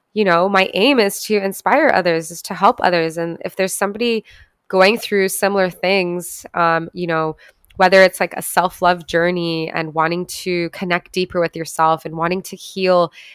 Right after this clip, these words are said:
any sort of traumas that you have around, you know, your past or the self-love that you currently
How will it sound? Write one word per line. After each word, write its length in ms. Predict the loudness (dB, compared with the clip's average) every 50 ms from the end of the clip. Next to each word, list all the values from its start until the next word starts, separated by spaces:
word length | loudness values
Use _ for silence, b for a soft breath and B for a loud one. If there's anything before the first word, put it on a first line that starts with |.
| B B
any 140 | -2 -2 -2
sort 220 | -2 -2 -2 -2 -2
of 120 | -4 -6
traumas 540 | -14 -6 -2 0 0 2 2 0 -2 -2 -6
that 120 | -8 -8
you 120 | -6 -8 -4
have 280 | 0 2 2 2 0
around, 600 | -2 -8 -4 -2 0 2 2 0 0 -2 -6 -12 b b b b b b b b _ -12
you 140 | -10 -6 -4
know, 140 | -2 -2 -2
your 200 | -2 -4 -6 -6
past 720 | _ -12 -4 -2 0 2 2 0 0 0 -10 -12 -12 -10 -6
or 540 | -2 0 2 2 4 4 2 2 0 -4 b b b b b b b _
the 80 | _ -8
self-love 800 | -6 0 2 2 2 2 -2 -6 0 2 4 4 2 2 -2 -8
that 200 | -8 -8 -6 -8
you 120 | -8 -8
currently 800 | -8 -4 -2 0 0 0 0 0 -2 -2 0 0 0 -2 -4